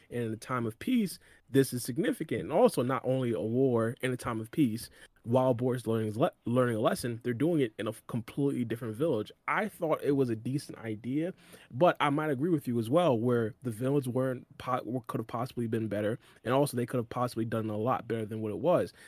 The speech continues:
And again, the pacing could have possibly been a lot better as well. So yeah, I, I agree that they could definitely fix some stuff up, but I, I still believe that the overall idea of the arc and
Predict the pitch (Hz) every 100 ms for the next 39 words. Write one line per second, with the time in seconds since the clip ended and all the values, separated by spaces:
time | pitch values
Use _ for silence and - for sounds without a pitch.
0 | - 117 113 175 165 110 110 - 127 117
1 | 120 120 101 - - 113 117 113 101 104
2 | 104 90 113 101 98 120 117 180 - -
3 | 101 - - 226 165 156 - 131 160 170
4 | 139 143 131 123 _ _ - - 160 139
5 | 131 107 113 185 - 135 - - 147 180
6 | 165 151 117 143 143 120 107 - - _
7 | - 160 147 123 123 117 110 131 170 165
8 | 156 147 175 160 135